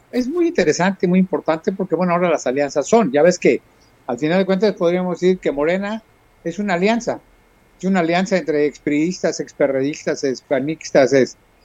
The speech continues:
ex, eh, ex de, de todo, sobre todo mucho, mucho priista de corazón, ¿no? Para no, para no hacerte enojar tan temprano, mucho priista de corazón, sabemos,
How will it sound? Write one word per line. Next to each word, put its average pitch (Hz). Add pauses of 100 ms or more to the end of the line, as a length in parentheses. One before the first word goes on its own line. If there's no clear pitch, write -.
(140)
ex, -
eh, 160
ex -
de, 165
de 165
todo, 220 (440)
sobre 160
todo 214
mucho, 196
mucho 196
priista 180
de 147
corazón, 147
¿no? 269 (600)
Para 147
no, 180
para 208
no 277
hacerte 269
enojar 208
tan 208
temprano, 180
mucho 202
priista 185
de 160
corazón, 156
sabemos, 180